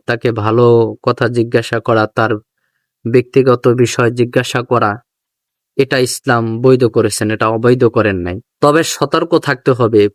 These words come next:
পূজা এবং তাদের ধর্মীয় উৎসবের মধ্যে অংশ নেওয়া এবং তাদের শুভেচ্ছা জানানো পূজা উপলক্ষে, এটা ইসলামে বৈধ রাখে নাই এবং জায়েজ নাই, এটা হারাম।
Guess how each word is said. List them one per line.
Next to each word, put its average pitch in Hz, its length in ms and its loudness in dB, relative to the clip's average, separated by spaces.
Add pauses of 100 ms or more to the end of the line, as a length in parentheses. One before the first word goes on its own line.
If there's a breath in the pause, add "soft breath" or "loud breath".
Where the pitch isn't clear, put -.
পূজা 151 420 2
এবং 147 280 0
তাদের 131 340 0
ধর্মীয় 131 380 2
উৎসবের 135 580 0
মধ্যে 104 420 -2 (260)
অংশ 170 480 2
নেওয়া 160 440 2
এবং 139 360 0
তাদের 139 300 0
শুভেচ্ছা 143 640 0
জানানো 123 560 0 (100)
পূজা 139 240 4
উপলক্ষে, 120 560 2
এটা 123 200 0
ইসলামে 151 480 0
বৈধ 135 260 4
রাখে 117 300 0
নাই 151 200 0
এবং 120 260 0
জায়েজ 110 340 0
নাই, 101 200 -2
এটা 107 300 -6
হারাম। 101 360 -2